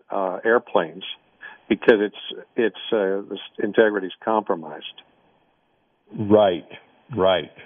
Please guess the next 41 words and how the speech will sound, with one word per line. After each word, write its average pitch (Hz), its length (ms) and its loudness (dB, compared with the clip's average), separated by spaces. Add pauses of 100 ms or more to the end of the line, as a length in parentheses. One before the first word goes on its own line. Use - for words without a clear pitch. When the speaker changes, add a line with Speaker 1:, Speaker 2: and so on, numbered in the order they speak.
Speaker 2:
Now 82 200 -2
that, 95 260 -2
that's 95 280 -6
aluminum. 92 480 -8 (440)
But 95 160 0
on 110 220 0
the 101 100 -4
tires, 139 640 -2 (340)
uh, 90 580 0 (100)
you 104 120 0
know, 95 120 -2
you 90 200 -4
got 95 160 -2 (200)
steel 113 220 0
belts. 110 480 -8 (140)
Of - 60 -20
course, 101 220 0
you 98 80 -2
don't, 98 320 -6 (180)
you 110 360 -2
don't 101 200 -4
use, 101 300 -6 (120)
reuse 95 380 -4 (100)
the 101 80 -6 (160)
steel 127 380 -4
in 87 140 -10
'em 101 180 -10 (580)
in 92 260 -4
tires 90 480 0
that 90 120 -6
I, 87 420 -6
I 87 40 -4
don't 101 280 -6 (180)
think, 113 300 -4 (160)
I 87 140 -2
haven't 87 240 -4
heard 110 220 -6
of 82 80 -8
them 80 320 -16
doing 78 240 -8
that. 76 300 -12